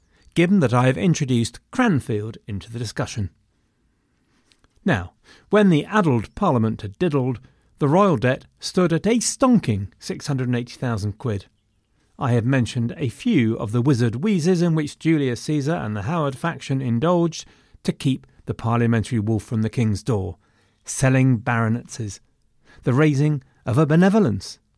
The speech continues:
loans, a few quid from the church.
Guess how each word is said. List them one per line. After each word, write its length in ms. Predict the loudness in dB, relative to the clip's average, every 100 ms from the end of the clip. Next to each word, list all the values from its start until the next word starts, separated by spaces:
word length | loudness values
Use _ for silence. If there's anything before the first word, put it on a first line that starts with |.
| _ _
loans, 640 | 2 4 4 2 0 -6 -14 _ -16
a 40 |
few 320 | -14 0 0
quid 300 | 0 -2 -4
from 200 | -2 -4
the 60 | -4
church. 580 | -4 -4 -4 -4 -10